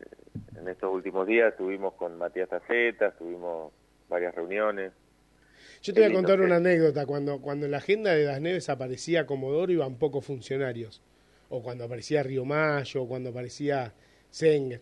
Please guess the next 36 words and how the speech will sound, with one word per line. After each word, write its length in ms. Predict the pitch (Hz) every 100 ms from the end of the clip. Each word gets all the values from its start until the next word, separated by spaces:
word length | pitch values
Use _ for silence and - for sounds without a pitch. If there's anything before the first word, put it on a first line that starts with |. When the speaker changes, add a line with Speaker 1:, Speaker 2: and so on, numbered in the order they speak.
| -
Speaker 2:
Ahora 220 | 151 147
aparecía 380 | 123 123 208 185
Lago 260 | 135 127 113
Pueblo. 440 | 160 170 151 139 -
Vos 120 | 226
no 40 | 214
sabés 300 | - 175 143
la 100 | 143
Speaker 1:
Y 40 |
se 200 | - -
Speaker 2:
cantidad, 240 | 202 202 127
Speaker 1:
anotan 260 | - 135
todos, 320 | 131 110 82 185
Speaker 2:
la 180 | 180
Speaker 1:
sí. 60 | 170
Speaker 2:
cantidad 600 | 190 180 180 151 190 220
de 120 | 208
cosas 320 | 180 208 220
que 80 | 175
había. 320 | 170 180 165 -
Pero 240 | 156 156 160 156 160
ya 180 | - 190
no 60 | 208
había, 200 | 208 214
no 240 | 202 175
había 160 | 196 220
hospedaje, 440 | 190 202 190 -
<laughs> 20 | 139
imagínate. 960 | 143 - 165 226 233 - - 415 - _ _ _ - - - - - - _ _
Pero 180 | 165 170
bueno, 180 | 185 165
es 100 | 156
más 140 | 170
lindo 280 | 147 160 143
ese 140 | 123
lugar. 260 | 123 123 113